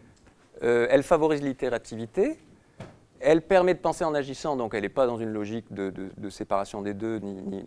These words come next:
ni une logique prédictive. Et puis surtout, euh, l'intérêt d'une méthode de, de type effectuel, c'est, c'est de redonner une capacité aux, aux entrepreneurs, novices particulièrement, mais aussi à tous les entrepreneurs,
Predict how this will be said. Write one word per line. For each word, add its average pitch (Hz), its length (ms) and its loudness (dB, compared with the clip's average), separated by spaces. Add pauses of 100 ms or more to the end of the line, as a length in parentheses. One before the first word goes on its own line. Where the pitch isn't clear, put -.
(140)
ni 104 200 -8
une 107 140 -8
logique 101 260 -8
prédictive. 170 500 -8 (580)
Et - 80 -2
puis 185 220 -6
surtout, 247 640 0 (500)
euh, 120 300 2
l'intérêt 147 340 0
d'une 147 140 -2
méthode 208 340 0
de, 113 320 -6
de - 180 -8
type 127 220 -8
effectuel, 196 400 -2
c'est, 139 260 -4
c'est 135 200 -6
de 127 120 0
redonner 185 920 2
une 120 200 -4
capacité 170 920 0
aux, 117 720 -2
aux 123 160 -2
entrepreneurs, 151 720 -2 (400)
novices 151 480 0
particulièrement, 165 640 0
mais 139 180 2
aussi 110 340 -2
à 110 60 2
tous - 140 -8
les 110 120 -8
entrepreneurs, 135 380 -8